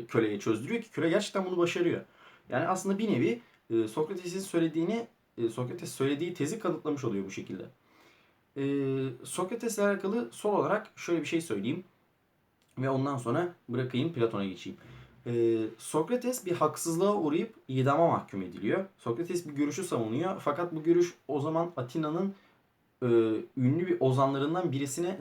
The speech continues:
ters düşüyordu sanırım. Ve o ozanı da destekleyen başka ozanlar çıkınca Atina hükümeti, e, Sokrates'i idama mahkum ediyor. Aslında, e, tam olarak olmasa da birazcık Galile'nin olayına benziyor. E, neyse,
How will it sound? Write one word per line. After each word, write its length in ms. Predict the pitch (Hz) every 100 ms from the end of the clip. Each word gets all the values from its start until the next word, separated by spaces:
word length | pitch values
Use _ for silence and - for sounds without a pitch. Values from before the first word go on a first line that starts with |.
| 104
ters 320 | 156 160 -
düşüyordu 360 | - - 95 -
sanırım. 380 | 101 117 196 - - _ -
Ve 240 | 139 165 160
o 260 | 160 170
ozanı 300 | 151 165 170
da 260 | 175 180 127
destekleyen 540 | 127 - 135 147 135
başka 220 | 135 147
ozanlar 360 | 156 131 143 143
çıkınca 380 | - 151 123 185
Atina 380 | 131 127 156 123
hükümeti, 580 | 120 127 127 127 202 196 - _ _
e, 280 | 123 120 113
Sokrates'i 560 | 113 147 - - 123 196
idama 280 | 143 147 143
mahkum 300 | 98 - 98
ediyor. 240 | 98 107
Aslında, 460 | 131 123 147 185 185 _ _ -
e, 40 | - - - - _ _
tam 160 | - 180
olarak 300 | 151 139 139
olmasa 320 | 170 117 123
da 120 | 151
birazcık 640 | 160 139 117 175 - - 117
Galile'nin 360 | 151 139 120
olayına 380 | 127 117 110 147
benziyor. 400 | 127 113 101 92 - _ - - - _ 131
E, 340 | 127 123 120 117 -
neyse, 500 | 147 233 233 196